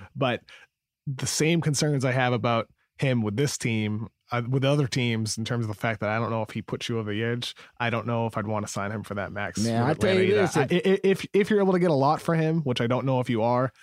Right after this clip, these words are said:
Speaker 1: maybe that's a better path, but there's no guarantees that you can get a lot
Speaker 2: I'm
Speaker 1: for
Speaker 2: telling
Speaker 1: him.
Speaker 2: you, if I'm a top four seed, I'm not moving him. No way.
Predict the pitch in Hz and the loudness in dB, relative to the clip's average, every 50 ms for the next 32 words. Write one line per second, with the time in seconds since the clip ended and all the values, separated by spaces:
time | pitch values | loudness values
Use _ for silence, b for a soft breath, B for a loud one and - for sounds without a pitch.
0 | b - 131 139 139 143 131 131 127 123 123 117 - 127 113 113 117 117 113 107 | b -2 0 2 4 4 4 4 2 2 2 0 -2 -2 -2 0 0 0 0 0
1 | 110 110 - _ _ - - 120 107 104 - - - 120 113 - 123 120 127 135 | -2 -4 -8 _ _ -4 -2 0 0 0 -2 -4 -4 -6 -6 -4 -4 -2 0 0
2 | 123 117 147 143 143 131 139 131 127 120 - - 127 117 107 101 104 107 - - | 2 2 2 2 2 2 2 2 2 0 0 0 -2 -2 -2 -2 -4 -6 -6 -4
3 | - 113 104 104 101 95 95 90 - - - 156 214 254 - 311 285 294 254 214 | -2 -2 -2 -2 -2 -4 -4 -4 -4 -4 -2 -2 -2 0 0 0 0 2 0 0
4 | 185 277 294 320 - - - 254 262 247 175 - 262 247 202 - - 302 320 330 | 0 0 0 0 0 0 0 0 0 0 -2 -2 -2 0 0 0 0 2 2 2
5 | 254 220 214 214 214 202 202 190 196 208 220 202 240 247 262 254 240 - _ _ | 2 2 2 0 0 2 2 2 2 2 2 2 0 0 0 0 -2 -6 _ _
6 | _ - 202 269 302 277 277 311 330 339 339 320 262 - - - - - | _ -2 0 0 2 2 2 2 2 2 2 2 0 0 -2 -6 -8 -10